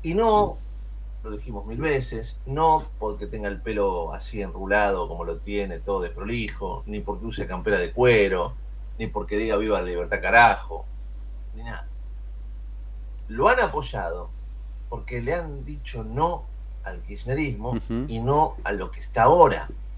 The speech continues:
Speaker 1: y no a lo que ha gobernado los últimos años en la Argentina. No es un sí a Milei,
Speaker 2: Tal
Speaker 1: es
Speaker 2: cual.
Speaker 1: un no a ellos.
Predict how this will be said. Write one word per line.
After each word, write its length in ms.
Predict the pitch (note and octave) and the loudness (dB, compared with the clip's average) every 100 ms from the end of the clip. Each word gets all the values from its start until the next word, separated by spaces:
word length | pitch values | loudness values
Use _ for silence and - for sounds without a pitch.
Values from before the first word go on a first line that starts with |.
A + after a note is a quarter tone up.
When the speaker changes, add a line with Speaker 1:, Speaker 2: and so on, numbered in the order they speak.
| - - - - - - - - | -10 -10 -10 -10 -10 -10 -10 -8
Speaker 1:
y 100 | G#2+ | -2
no 240 | C3+ D#3 | 4 4
a 40 | B2 | 4
lo 160 | G#2+ | 0
que 80 | B2+ | 2
ha 60 | B2 | 2
gobernado 440 | A2+ G#2+ B2+ C3+ | 2 0 0 0
los 180 | - - | -2 -8
últimos 320 | A2 G2+ - | -8 -8 -6
años 180 | A2+ G2+ | -8 -8
en 60 | G2 | -8
la 80 | |
Argentina. 480 | F#2 B2 C3 G2+ F#2 - - - - - - - - | -8 -8 -6 -6 -8 -8 -10 -10 -10 -10 -10 -10 2
No 160 | D#3+ | 4
es 180 | G#3+ - | 6 4
un 200 | C#3 A#2 | 0 -2
sí 280 | - - B2+ | -2 -2 0
a 80 | A2 | 0
Milei, 460 | A2+ A2 G2 E2 - - - - | 0 0 0 -2 -10 -10 -8 0
Speaker 2:
Tal 120 | G2 | 2
Speaker 1:
es 60 | |
Speaker 2:
cual. 160 | F2 D2 | 2 0
Speaker 1:
un 200 | C3 C3+ | 0 6
no 340 | G3+ G3+ - - | 10 10 8 2
a 140 | B2+ | 4
ellos. 440 | G3 D3+ - D3 | 4 2 -4 -8